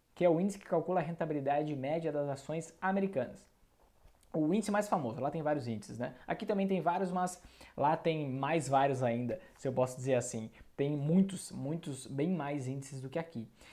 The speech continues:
E o S and P quinhentos é o mais, o mais conhecido, o mais famoso deles.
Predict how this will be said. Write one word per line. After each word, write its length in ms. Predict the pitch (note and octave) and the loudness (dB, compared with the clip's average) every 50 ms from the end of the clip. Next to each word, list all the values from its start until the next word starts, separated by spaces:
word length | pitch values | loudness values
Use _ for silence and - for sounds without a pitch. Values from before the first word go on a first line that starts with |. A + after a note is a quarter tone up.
| - - | -12 -4
E 100 | - G3 | 0 4
o 80 | A#3 A#3+ | 6 6
S 160 | A#3 A3 A#3 | 6 6 4
and 80 | G#3+ G3 | 0 -2
P 100 | A#3 G3+ | -2 -2
quinhentos 340 | - A3+ G#3 G#3 G#3 G3+ | -2 -2 -2 -2 -2 -2
é 40 | - | -2
o 40 | G#3+ | 0
mais, 240 | G#3 G3 G3 G3 G3 | 0 0 0 0 -2
o 100 | - F3+ | -4 -4
mais 200 | F3+ F3+ F3+ F3+ | -2 -2 -2 -2
conhecido, 420 | - - G3 G3 F#3+ - - D3+ C3 | -2 -2 -2 -2 -2 -2 -2 -2 -2
o 40 | |
mais 140 | C3 C3 C3+ | -2 -4 -4
famoso 380 | C3+ - C#3+ C#3 C#3 C#3 D3 F3 | -4 -6 -6 -4 -4 -4 -2 0
deles. 380 | F3 D3 B2 A2+ A2 - - | 0 0 0 0 -4 -10 -14